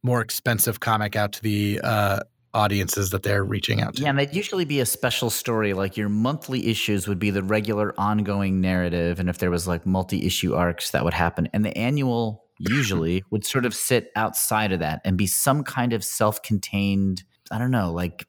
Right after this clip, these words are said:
Speaker 2: almost a gimmick or something, like, like a lot of characters or some special story or something like that, right?
Speaker 1: Yeah, so, like, for this Amazing Spider-Man annual, it's a team up of all of his most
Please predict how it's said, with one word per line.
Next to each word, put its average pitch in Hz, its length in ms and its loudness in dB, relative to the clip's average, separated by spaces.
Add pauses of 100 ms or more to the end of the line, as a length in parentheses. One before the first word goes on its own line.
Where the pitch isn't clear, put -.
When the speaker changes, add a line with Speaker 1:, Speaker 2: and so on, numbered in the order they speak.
(120)
Speaker 2:
almost 131 280 0
a 104 40 -2
gimmick 95 480 -2
or 71 60 -4
something, 80 420 0
like, 87 360 0 (240)
like 180 180 4 (120)
a 104 80 -2
lot 104 240 2
of 104 120 -2
characters 101 720 0
or 90 140 -2
some 98 220 2
special 101 560 2
story 92 560 0
or 80 80 -2
something 78 340 0
like 80 140 0
that, 78 200 0
right? 101 240 0 (340)
Speaker 1:
Yeah, 139 240 0
so, - 180 -2
like, 131 160 0
for 143 120 -2
this 151 220 -2
Amazing 139 360 0
Spider-Man 139 560 0
annual, 107 540 0 (200)
it's 117 140 -2
a 117 60 0
team 160 280 0
up 123 140 -2
of 110 100 -6
all 123 240 0
of 113 80 -2
his 110 480 -2
most 113 600 -2